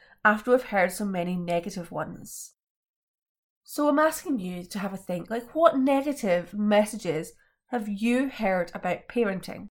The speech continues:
In particular, your self-worth as a parent, or how you prioritise yourself.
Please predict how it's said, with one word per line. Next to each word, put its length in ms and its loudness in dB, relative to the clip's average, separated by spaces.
In 160 0
particular, 800 -2
your 160 -4
self-worth 840 2
as 240 -6
a 40 -12
parent, 640 -10
or 80 -2
how 240 -2
you 200 0
prioritise 760 0
yourself. 640 -10